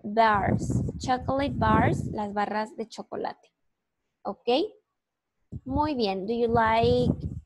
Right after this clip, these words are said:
soda? Who likes soda? Who like chicken? ¿Qué les gusta de ahí? Van a escuchar. You are going to hear a family talking about the food at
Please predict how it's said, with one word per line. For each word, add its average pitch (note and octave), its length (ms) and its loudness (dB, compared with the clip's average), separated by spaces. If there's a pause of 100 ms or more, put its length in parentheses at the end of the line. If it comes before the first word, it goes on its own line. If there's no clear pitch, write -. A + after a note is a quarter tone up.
(140)
soda? G#3+ 440 -2 (180)
Who F4 120 0
likes F4 340 2
soda? D4 300 4 (840)
Who C#4+ 120 -2
like B3+ 320 -2
chicken? - 420 0 (560)
¿Qué D4 120 0
les D4+ 240 -4
gusta C4 340 2
de A#3+ 60 2
ahí? G#3 300 -2 (760)
Van D4+ 200 2
a G4+ 60 2
escuchar. A#3+ 880 -2 (480)
You A#3+ 140 2
are B3+ 160 6
going C4+ 320 0
to F#4+ 100 -4
hear A3+ 480 -2
a G#3+ 140 -8 (100)
family C4+ 640 -2
talking E4 440 -2
about A3 400 -2
the - 80 -20 (180)
food D4 460 0 (520)
at A#3+ 460 2